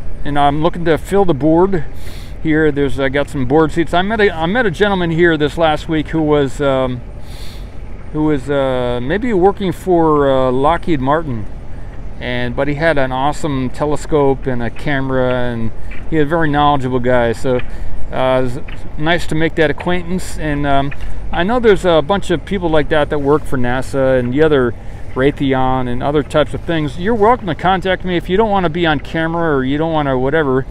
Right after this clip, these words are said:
If you have any ideas about how we can improve any, li-, anything like the video setup or anything with the mission to go to these other moons, or go to at least one moon with a dual mission,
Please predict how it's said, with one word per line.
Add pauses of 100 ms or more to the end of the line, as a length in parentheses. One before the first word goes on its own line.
(280)
If
you
have
any
ideas
about
how
we
can
improve
any,
li-,
anything
like
the
video
setup
or
anything
with
the
mission (320)
to
go
to
these
other
moons,
or
go
to
at
least
one
moon
with
a
dual
mission,